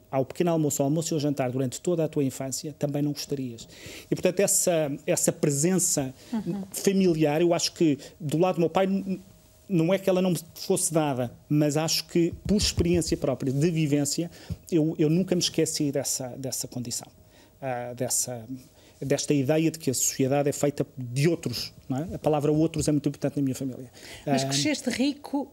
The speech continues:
Speaker 2: e com a noção de que podias desejar tudo, ambicionar tudo e que o teu destino estava
Speaker 1: Eu
Speaker 2: salvaguardado?
Speaker 1: já apanhei a fase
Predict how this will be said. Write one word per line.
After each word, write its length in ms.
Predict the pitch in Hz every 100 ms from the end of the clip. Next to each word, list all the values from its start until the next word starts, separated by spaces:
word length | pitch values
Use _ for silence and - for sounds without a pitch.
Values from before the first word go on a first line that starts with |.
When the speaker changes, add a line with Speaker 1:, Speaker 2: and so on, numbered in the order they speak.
| -
Speaker 2:
e 100 | 226
com 260 | - 247
a 80 | 240
noção 320 | 233 - 254
de 80 | 240
que 80 | -
podias 420 | - 220 247 254 -
desejar 480 | - 220 220 214
tudo, 340 | 214 233 233 233
ambicionar 640 | 208 226 - 220 208 196
tudo 480 | 196 214 214 214 208
e 60 | 226
que 160 | -
o 40 | 240
teu 280 | 247 240 233 - - - 190 -
destino 840 | - - 262 269 247 233 220 208 202 - - - - -
estava 300 | - - 220
Speaker 1:
Eu 40 | 214
Speaker 2:
salvaguardado? 380 | 220 180 160 175
Speaker 1:
já 200 | 170 196
apanhei 440 | 165 165 160 165
a 40 |
fase 340 | 160 151 151